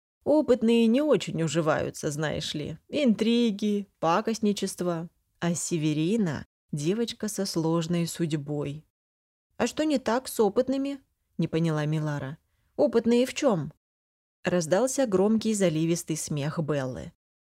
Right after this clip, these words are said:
Как и тогда, в нашу встречу она, ничуть не смущаясь, рассказала, кем является и чем занимается,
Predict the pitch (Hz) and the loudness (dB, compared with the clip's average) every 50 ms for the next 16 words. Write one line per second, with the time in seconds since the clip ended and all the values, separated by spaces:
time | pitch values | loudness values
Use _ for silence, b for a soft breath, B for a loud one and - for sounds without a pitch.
0 | _ _ - 196 196 - 196 190 190 180 165 175 165 202 226 247 220 196 185 180 | _ _ -2 -2 0 0 2 2 2 2 2 0 0 0 0 0 0 0 0 0
1 | 180 - 175 165 - - - - 240 254 247 - 196 180 - - 220 233 247 233 | 2 0 -2 -2 -4 -4 -2 0 0 0 0 0 0 0 0 2 2 2 4 4
2 | 226 214 214 233 220 208 - 208 196 196 190 - 180 180 175 - 240 247 247 247 | 4 2 2 0 -2 0 2 2 2 2 2 2 0 0 0 -2 -4 -4 -2 -2
3 | 247 233 - 190 175 170 - - - 180 156 180 196 208 214 208 202 - 175 175 | -2 -2 -2 -2 -2 -2 -2 0 0 0 2 2 2 2 0 0 0 0 0 2
4 | 175 147 156 143 151 151 180 214 240 240 233 - 220 214 214 - - - 185 - | 2 2 0 -2 -2 -2 -2 0 -2 -2 -2 -2 -2 -2 -2 -2 -2 -2 -2 0
5 | - 170 170 180 156 160 165 175 160 135 123 127 127 120 - - - - | 0 0 0 2 2 2 2 2 2 0 -2 -4 -6 -8 -8 -8 -8 -10